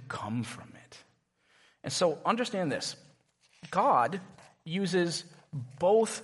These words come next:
of these methods to grow us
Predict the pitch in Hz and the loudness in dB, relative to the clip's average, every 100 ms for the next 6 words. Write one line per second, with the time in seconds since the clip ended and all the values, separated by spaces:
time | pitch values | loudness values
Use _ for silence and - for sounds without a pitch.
0 | - 131 135 143 151 156 143 - 135 127 | -4 -2 0 0 0 0 -2 -6 -4 -4
1 | 123 101 - - - - _ _ _ _ | -2 -6 -10 -10 -10 -14 _ _ _ _
2 | _ _ _ _ - 143 139 131 127 104 | _ _ _ _ -10 -6 0 2 2 0
3 | - | -2